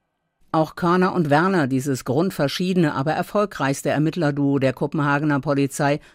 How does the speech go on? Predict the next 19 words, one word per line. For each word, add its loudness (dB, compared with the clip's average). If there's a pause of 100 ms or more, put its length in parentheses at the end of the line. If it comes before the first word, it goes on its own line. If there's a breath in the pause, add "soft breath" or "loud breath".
(120)
wären 0
ja 0
fast -8
darauf -6
reingefallen. -6 (320 soft breath)
Die -4
Recherchen 0
befördern 0
einiges -2
zutage. -8 (140)
Eine 0
große -2
Pleite -2
zum 0
Beispiel 2
und -2
einen 2
geprellten -2
Investor 2